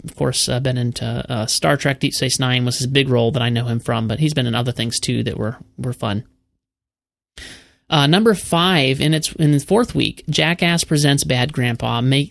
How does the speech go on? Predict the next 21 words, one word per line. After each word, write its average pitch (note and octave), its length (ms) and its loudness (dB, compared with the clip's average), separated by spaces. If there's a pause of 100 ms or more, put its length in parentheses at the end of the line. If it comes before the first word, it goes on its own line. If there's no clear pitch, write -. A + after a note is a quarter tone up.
(140)
made E3 280 4
seven C#3 280 4
million C3+ 300 2
dollars. C3+ 480 2 (320)
It E3+ 160 2
is E3+ 140 4
now D#3+ 300 4
up D#3 220 0 (140)
to, D3+ 440 2
and B2+ 220 -2
if B2+ 160 -2
M-, C#3 220 0
Box D3 260 0
Office C#3+ 220 0
Mojo D3 380 2
will C3+ 100 2
load C#3+ 200 4
the C#3+ 60 0
total D3 300 2
for C3+ 180 -2
me, A2 320 -2